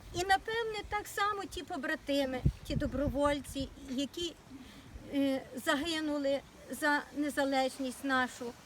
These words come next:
і ті, які зараз там перебувають, це, е, люди, які знають, чого вони прагнуть, чого вони хочуть в життю. І ми також,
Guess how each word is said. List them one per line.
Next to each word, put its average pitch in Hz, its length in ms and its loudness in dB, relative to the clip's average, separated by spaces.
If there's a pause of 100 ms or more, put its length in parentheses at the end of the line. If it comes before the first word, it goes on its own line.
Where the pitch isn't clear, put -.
(600)
і 320 80 0
ті, 339 160 -4
які 392 400 -2
зараз 320 440 4 (120)
там 302 220 0
перебувають, 269 920 2 (920)
це, 359 400 4 (220)
е, 269 160 4
люди, 381 420 2 (340)
які 294 400 0
знають, 320 720 0 (240)
чого 294 320 0
вони 285 440 2 (720)
прагнуть, 247 520 2 (720)
чого 330 280 2
вони 339 300 0
хочуть 269 500 0
в 220 40 -10
життю. 220 440 -10 (760)
І 320 120 4
ми 370 140 2 (1040)
також, 302 440 0